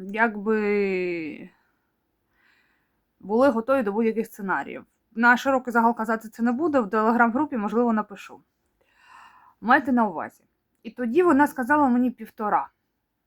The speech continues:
Півтора роки. Ну, в принципі,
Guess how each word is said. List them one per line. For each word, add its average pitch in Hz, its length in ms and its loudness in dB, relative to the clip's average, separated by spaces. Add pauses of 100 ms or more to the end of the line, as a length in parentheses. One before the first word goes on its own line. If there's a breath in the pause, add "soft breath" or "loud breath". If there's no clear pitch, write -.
(520)
Півтора 262 440 4
роки. 175 320 -6 (2000)
Ну, 214 240 0
в - 60 -4
принципі, 254 1300 -2